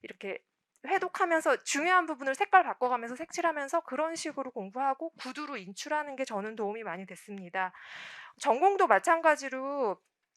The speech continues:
회독을 굉장히 많이 하고 나서 이제 공부가 어느 정도 되고 난 다음에, 다음에는 책으로 보면 다시 또 문장 형식으로 되어 있는 걸 또 봐야 되는 상황이 돼서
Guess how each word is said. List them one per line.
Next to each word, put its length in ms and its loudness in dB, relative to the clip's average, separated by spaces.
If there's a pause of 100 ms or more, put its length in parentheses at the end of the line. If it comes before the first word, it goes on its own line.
(460)
회독을 440 4
굉장히 420 0
많이 260 -2
하고 280 0
나서 520 2
이제 140 -2 (100)
공부가 460 2
어느 240 0
정도 260 -4
되고 300 -8
난 200 2
다음에, 680 2 (540)
다음에는 880 2 (360)
책으로 460 2
보면 300 0
다시 320 0
또 100 -8
문장 440 2
형식으로 460 -6
되어 280 -2
있는 240 -10
걸 180 -4
또 140 2
봐야 260 12
되는 220 -4
상황이 400 -2
돼서 440 4